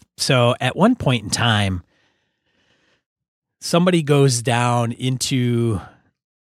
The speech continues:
there's, there's a rumor of something happening, like the doppelgangers, gangers wreaking havoc on the ship. So eventually what happens is they want to divulge who it is, and nobody knows who it is, including their own party members, right? So the party's like,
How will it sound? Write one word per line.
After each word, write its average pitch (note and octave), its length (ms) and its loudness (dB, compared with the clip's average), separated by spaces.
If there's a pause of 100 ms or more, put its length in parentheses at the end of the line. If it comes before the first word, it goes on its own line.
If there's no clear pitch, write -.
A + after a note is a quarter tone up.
(300)
there's, B2+ 580 -4
there's B2 380 -2
a A2 80 -4
rumor F3+ 300 4
of D3 100 0
something C#3+ 320 0
happening, G2+ 420 -4
like G2 140 -4
the G#2+ 100 -4
doppelgangers, A2 800 0 (160)
gangers G#2+ 520 0
wreaking G#2 540 -4
havoc G2+ 400 -2
on F2+ 120 -4
the F2+ 80 -6
ship. - 260 -8 (680)
So A#2+ 600 2 (880)
eventually C#3 540 0
what A#2 140 -2
happens A2 380 -2
is G#2 100 -6
they A2 100 0
want B2 280 2
to C3+ 80 -6
divulge G2+ 540 -4
who G#2+ 180 -4
it F2+ 100 -4
is, E2+ 340 -8
and F#2+ 100 -8
nobody C3 320 4
knows A#2+ 240 4
who G#2+ 120 -2
it F#2+ 80 -4
is, F#2 180 -6
including G3 420 4
their B2 180 2
own A#2 160 0
party A2+ 300 0
members, - 360 -10
right? F#2+ 260 -8
So - 100 -12
the F#2+ 100 -10
party's A#2 400 -2
like, F#2 280 -6